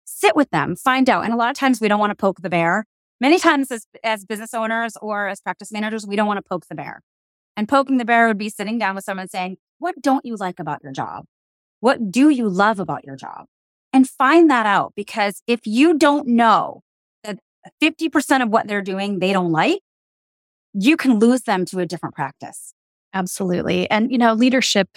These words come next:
Speaker 2: pro tip, the more willing we are to have those difficult conversations, the happier our teams are.
Speaker 1: Absolutely.
Speaker 2: It's, it
Speaker 1: Yep.
Speaker 2: doesn't usually poke the bear unless it's already become,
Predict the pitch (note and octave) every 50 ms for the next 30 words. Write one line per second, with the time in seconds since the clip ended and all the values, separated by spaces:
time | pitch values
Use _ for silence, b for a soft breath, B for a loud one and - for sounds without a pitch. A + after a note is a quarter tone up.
0 | _ _ - - - G#3 G3+ G3 F#3 - - - G#3 F#3 D3+ - - _ _ _
1 | _ _ _ _ _ _ _ _ _ _ _ _ _ _ _ _ - A3 A3 G#3+
2 | A3+ A3+ A#3+ C4 B3+ A#3 A#3+ A#3+ A#3+ A#3 G3+ F#3 F#3 G3 F#3 F#3 F3+ F3+ F#3 F#3
3 | F#3+ - - G3 - - G3+ F#3+ F#3+ F#3+ F#3+ - G3+ F#3+ F3+ - - F3+ - -
4 | - - - G3+ - - - - F#3+ F#3+ F#3+ F#3+ - - - F#3+ F#3 - - A3+
5 | A#3+ B3 C4+ C#4 - - - - _ _ _ _ _ _ _ _ - G3+ G#3+ G3+
6 | F#3 - - - G3+ F#3 - A3 G#3+ G3 F#3 - - F3+ F#3+ - - - - F#3
7 | F3+ F#3 - - - - - - _ _ _ _ _ _ _ _ _ _ _ _
8 | _ _ _ _ _ _ _ _ _ _ _ E3 D#3 C#3+ - - - D3+ C#3 -
9 | - G3+ - - - - - G#3 - - A#3+ A3+ A#3+ C#4+ C4 - - G3 A3 A#3
10 | G#3+ - A3+ G#3 G3 - - G#3+ G3 - - - F#3+ F#3+ F#3+ G3 F#3+ F#3+ F#3+ F3+
11 | F3+ F#3 F3+ - - - - F#3+ - - F3+ E3+ E3+ F3+ F3 F3+ - - - F3+
12 | - - -